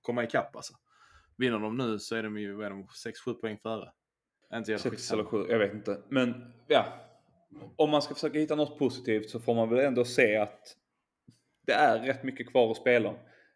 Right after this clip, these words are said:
Speaker 2: Eh, man kan väl hoppas att vår formsvacka är slut nu. Eh, eller att den börjar, börjar ta slut. Och att de andra lagen fortfarande har sin formsvacka kvar. Eh,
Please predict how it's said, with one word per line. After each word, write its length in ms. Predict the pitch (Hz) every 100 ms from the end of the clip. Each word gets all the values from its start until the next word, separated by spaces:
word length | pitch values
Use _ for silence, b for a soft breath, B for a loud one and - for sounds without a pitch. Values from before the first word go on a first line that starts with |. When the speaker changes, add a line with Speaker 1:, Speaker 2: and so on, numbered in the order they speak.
| _ 117
Speaker 2:
Eh, 460 | 110 117 113 87 - - _ _ _
man 180 | 139 131
kan 260 | 127 135 107
väl 80 | 113
hoppas 340 | 131 131 127
att 140 | 123
vår 120 | 131 113
formsvacka 600 | 131 127 - 107 110 117
är 60 |
slut 360 | 117 131 104 -
nu. 120 | 123 98 - _ _ _ -
Eh, 600 | 113 113 113 - - -
eller 120 | 110
att 100 | 104
den 200 | - 110
börjar, 400 | 113 110 98 98 - _
börjar 340 | - 123 120 104
ta 160 | -
slut. 460 | 104 131 113 101 - b b b b
Och 120 | 117
att 80 | 113
de 120 | 123
andra 200 | 117 110
lagen 340 | 123 113 113
fortfarande 400 | 113 127 123 120
har 240 | 117 113 107
sin 200 | - 113
formsvacka 520 | 123 117 117 113 113
kvar. 420 | - 120 92 85 - _ _ _ _ _ _
Eh, 260 | 50 50